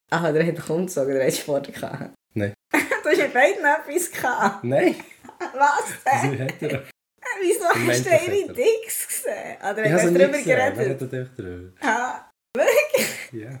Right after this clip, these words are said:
Speaker 1: Reden Leute darüber? Ah, ich weiß nicht, ah, ich gehe.
Speaker 2: Ja, genau so. <laughs> Im Power Game.
Speaker 1: No shaming. Also safe kann man über das reden, aber ich war noch nie in einer Situation, gewesen, wo jemand über das geredet hat. Aber es liegt vielleicht auch daran,
Speaker 2: Ja,
Speaker 1: dass
Speaker 2: beide
Speaker 1: ich
Speaker 2: sind so
Speaker 1: nichts
Speaker 2: gewesen.
Speaker 1: habe, was könnte beschnitten sein.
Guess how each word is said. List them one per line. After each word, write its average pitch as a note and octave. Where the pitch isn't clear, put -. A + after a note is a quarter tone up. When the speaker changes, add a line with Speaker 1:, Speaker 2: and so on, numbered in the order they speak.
Speaker 1:
Reden G4
Leute F#4
darüber? B3
Ah, C#4
ich B3+
weiß A3+
nicht, B3+
ah, A#3
ich A#3
gehe. -
Speaker 2:
Ja, D#3+
genau B2+
so. C#3+
<laughs> D3+
Im D#3+
Power C#3
Game. A#2
Speaker 1:
No D4
shaming. B3+
Also A3
safe B3
kann A#3
man A3
über G#3
das B3
reden, A3+
aber F#3+
ich A3+
war G#3
noch G#3
nie G#3+
in G#3+
einer G#3
Situation, G#3
gewesen, G#3+
wo F#3+
jemand F#3+
über F#3
das G#3
geredet G3+
hat. F#3
Aber E3+
es F3
liegt F3+
vielleicht F#3
auch F3
daran, E3+
Speaker 2:
Ja, C#3
Speaker 1:
dass C3
Speaker 2:
beide A3
Speaker 1:
ich A3+
Speaker 2:
sind -
so A#3
Speaker 1:
nichts B3+
Speaker 2:
gewesen. -
Speaker 1:
habe, C4+
was C4+
könnte B3
beschnitten A3
sein. -